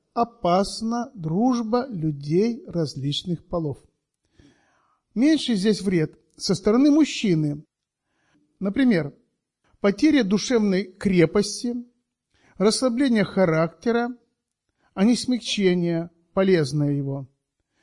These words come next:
что могло бы быть только при редком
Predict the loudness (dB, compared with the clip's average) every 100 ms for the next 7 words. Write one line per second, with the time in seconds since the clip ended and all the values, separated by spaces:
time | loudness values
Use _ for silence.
0 | _ _ -2 2 2 0 0 0 0 -2
1 | -2 -4 -8 _ 2 2 2 -2 -6 -4
2 | -4 -4 -6 -4 2 2 0 -4 -4 -4
3 | -8